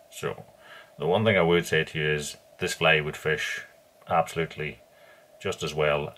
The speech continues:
as it is. It would be something that lays in the surface film. So you could tie it hackless if you wanted, in which case I would just shift everything further up towards the front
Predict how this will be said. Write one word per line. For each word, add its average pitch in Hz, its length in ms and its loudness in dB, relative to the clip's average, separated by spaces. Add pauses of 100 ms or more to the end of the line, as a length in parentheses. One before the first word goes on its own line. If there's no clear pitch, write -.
as 76 240 0
it 71 120 -4
is. 107 360 -2 (400)
It - 180 -10
would 76 160 -10
be 73 400 -6
something - 340 -8
that 78 120 -6
lays 73 440 -4 (1200)
in 104 160 0
the 82 80 -4
surface 71 400 -2
film. 80 320 -4 (300)
So 78 360 -4
you 82 140 -4
could 80 300 -6
tie 73 160 -2
it 71 180 -2 (120)
hackless 80 720 0 (680)
if - 240 -10
you 71 80 -8
wanted, 95 380 -4 (1040)
in 85 120 -2
which 73 240 -4
case 78 260 -2
I 73 80 2
would 71 140 -6
just - 340 -6 (480)
shift - 320 -2
everything 78 420 -2
further 76 480 0
up - 160 -4
towards 69 300 -4
the 69 80 -12
front 76 400 -4